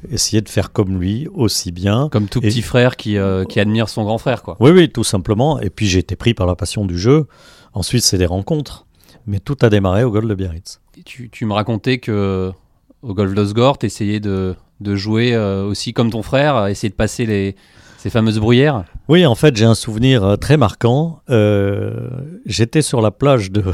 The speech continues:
Speaker 1: de Cabreton, où on était en vacances l'été. Et mon frère, euh, jouait, euh, la finale du championnat de France junior, je sais plus sur quel golf.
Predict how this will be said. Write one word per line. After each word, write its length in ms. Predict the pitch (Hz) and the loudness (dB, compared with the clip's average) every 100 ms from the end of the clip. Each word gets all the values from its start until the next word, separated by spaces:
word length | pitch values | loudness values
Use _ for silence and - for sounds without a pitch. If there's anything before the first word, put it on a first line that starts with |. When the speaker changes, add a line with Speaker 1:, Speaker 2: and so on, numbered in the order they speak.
| 95 - | -4 -10
Speaker 1:
de 300 | 156 113 101 | -10 -6 -2
Cabreton, 720 | 156 131 110 - 110 139 147 | 0 0 0 -2 -4 -4 -4
où 120 | 98 | -2
on 80 | 92 | -4
était 200 | 90 127 | -2 -2
en 100 | 98 | -2
vacances 420 | 92 117 113 - | -4 -6 -6 -4
l'été. 440 | 98 - 107 143 - _ _ _ _ _ - - - - - - - | -6 -4 -4 -4 -8 _ _ _ _ _ -20 -18 -18 -16 -16 -14 -2
Et 100 | 120 | 2
mon 180 | 120 113 | 4 2
frère, 380 | - 147 151 | 4 4 4
euh, 260 | 113 117 113 | 2 2 2
jouait, 500 | 107 120 143 156 139 | 0 2 4 4 2
euh, 180 | 113 107 | 2 0
la 120 | 113 | -2
finale 320 | - 113 127 | -4 -2 -2
du 80 | 113 | -2
championnat 340 | - - 113 | -4 -4 -6
de 60 | 101 | -4
France 200 | 110 101 | -4 -4
junior, 480 | 98 107 101 120 127 | -2 0 2 0 -2
je 140 | 95 98 | -10 -12
sais 120 | 92 | -12
plus 140 | - | -12
sur 180 | - - | -12 -10
quel 180 | - 92 | -8 -6
golf. 380 | 95 120 - | -4 -4 -6